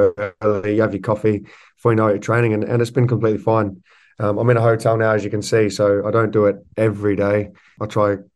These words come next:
keep the balance and, and look after the body as best as I can as well. But yeah, I guess, you know, w-, when it is alone and it is, uh, you know, I guess it, to the end of the season, it is short term. And when you've got kids, you know,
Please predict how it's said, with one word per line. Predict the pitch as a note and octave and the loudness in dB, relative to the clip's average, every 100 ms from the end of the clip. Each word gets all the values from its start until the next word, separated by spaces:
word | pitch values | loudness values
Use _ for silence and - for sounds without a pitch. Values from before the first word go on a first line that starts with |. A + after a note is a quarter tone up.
| _ | _
keep | A2 A2 | -6 -4
the | |
balance | G2 G#2 G#2 F#2+ | -2 -2 -2 -4
and, | G#2 G2 G2 - | -6 -6 -8 -10
and | A2 | -6
look | G2+ G2+ | -6 -2
after | G#2 G2 | -4 -4
the | F#2+ | -4
body | G#2 G2+ | -2 -2
as | G2 | -2
best | - G2 G2+ | -4 -6 -4
as | |
I | G2 | -4
can | F#2+ G#2 | -2 -2
as | G2+ F#2+ | -2 0
well. | G#2 G2 F#2 - - _ | 0 0 -4 -18 -20 _
But | - A2+ | -2 2
yeah, | A#2 | 4
I | G#2 | 4
guess, | G#2+ A2 - | 2 -2 -6
you | _ - A2+ | _ -4 0
know, | G#2 | 0
w-, | G#2+ A#2 | 2 0
when | B2+ B2 | 2 2
it | A#2+ | 4
is | A2+ | 4
alone | A#2 A#2 A#2+ A2+ | 4 4 2 0
and | G#2+ G#2+ - | -2 -4 -6
it | A2 | -2
is, | G#2+ G#2+ - _ _ - | 0 0 -4 _ _ -8
uh, | A2 | -6
you | - | -4
know, | G2+ G#2 A2 G#2+ | -4 -2 -4 -8
I | |
guess | G#2 G#2+ - | -4 -4 -4
it, | B2 _ | -10 _
to | - | -4
the | G2+ | 0
end | G#2 | 0
of | G2 | -2
the | G2 | -4
season, | A2+ G#2+ G2+ G2+ | 0 0 -2 -6
it | - | -4
is | A2 | -6
short | G#2+ A2 G#2+ | -2 -2 0
term. | A2+ A2 G#2+ | 0 0 0
And | G2+ G2 - - - | -2 -6 -14 -20 -14
when | - A2 | -2 0
you've | G#2+ | 2
got | A2 G#2+ | 2 0
kids, | - A2+ A2 | 0 -2 -2
you | - - | -10 -8
know, | G#2 G2+ G#2 A2 | -4 -4 -4 -6